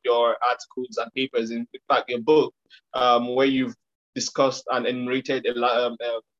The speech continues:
comprehensively about intellectual property and the emerging technology known as artificial intelligence. So, um,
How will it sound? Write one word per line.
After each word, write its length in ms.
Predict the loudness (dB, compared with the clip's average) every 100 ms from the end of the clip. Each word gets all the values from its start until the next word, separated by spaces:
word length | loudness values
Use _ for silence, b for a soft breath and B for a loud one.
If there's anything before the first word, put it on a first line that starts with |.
| -10
comprehensively 800 | -10 -4 -2 -2 -4 -8 -6 -4
about 380 | -4 -2 0 0 0
intellectual 520 | -6 -2 -2 -2 -2
property 480 | -2 -4 -6 -6 -4 -4
and 340 | -4 -6 -8
the 120 | -8 -6
emerging 400 | -2 -2 -2 -4
technology 640 | -6 -6 -4 -4 -4 -6
known 220 | -6 -4
as 260 | -4 -6 -6 -6
artificial 480 | -6 -12 -10 -8
intelligence. 680 | -8 -8 -8 -8 -8 -10 -16 -20 B B -14
So, 640 | -8 2 6 8 6 2 _ _ 0
um, 580 | 4 4 2 -2 -8